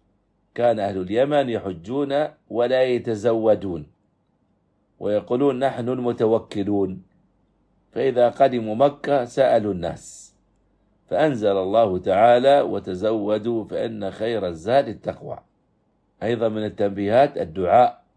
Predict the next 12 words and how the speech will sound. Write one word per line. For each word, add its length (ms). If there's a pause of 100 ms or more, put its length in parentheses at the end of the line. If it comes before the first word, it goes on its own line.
عند 220
الخروج 460
من 120
البيت، 520 (800)
توديع 460
الأهل، 460 (680)
إذا 220
ركب 280
الدابة 580
فليدعو 540
أدعية 380
السفر. 600